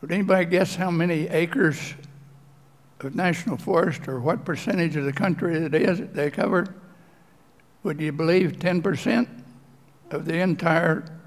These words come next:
forty-eight states is in national forest land? That's a big chunk of land. Now, if you're not able to relate what an acre is, a football field in between the stripes is just a little over an acre.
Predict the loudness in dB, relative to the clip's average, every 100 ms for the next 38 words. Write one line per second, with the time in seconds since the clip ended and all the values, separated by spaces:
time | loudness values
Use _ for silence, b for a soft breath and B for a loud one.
0 | -12 -4 -2 2 2 2 -4 -6 -4 -4
1 | -8 -16 -10 -4 0 0 0 -2 -4 -6
2 | -6 -8 -10 -10 -10 -12 -16 -20 -20 -20
3 | -20 -20 -20 -20 -20 -6 -2 0 -2 -6
4 | -2 -2 -2 -4 -2 0 0 0 0 -2
5 | -6 -16 -18 B B B B B B B
6 | -12 -8 -6 -4 0 0 -2 -4 -2 0
7 | 0 0 2 4 2 0 -2 0 0 0
8 | 0 -2 0 0 -2 -6 B B B B
9 | -14 -10 0 0 2 0 0 -2 -2 0
10 | 0 -4 -12 -20 -20 -20 -20 -20 -14 -6
11 | -2 -2 0 0 0 0 -4 0 2 2
12 | 0 -8 -14 -16 -10 -6 -4 -4 -4 -2
13 | -2 0 0 -2 -2 -4 -4 -6 -8 -12
14 | -14